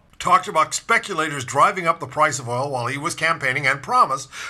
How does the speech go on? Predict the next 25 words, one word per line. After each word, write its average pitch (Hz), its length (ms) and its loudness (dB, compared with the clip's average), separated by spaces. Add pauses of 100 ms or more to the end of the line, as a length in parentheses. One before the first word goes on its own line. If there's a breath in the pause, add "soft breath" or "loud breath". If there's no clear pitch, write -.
to 175 100 -8
do 190 80 -6
something 196 460 0
about 180 280 4
it 190 80 -6
once 160 220 -2
he 175 80 -6
got 147 220 6
into 143 120 -2
office, 135 520 0
but 139 240 2
it 135 180 -6
must 123 320 0
have 117 220 -2
slipped 110 420 -4
his 104 180 -12
mind. 92 540 -10
Finally, 175 640 2
the 135 100 -4
Dodd-Frank 170 540 4
financial 165 500 0
reform 214 400 -2
bill 135 180 -4
got 127 260 4
passed, 123 360 0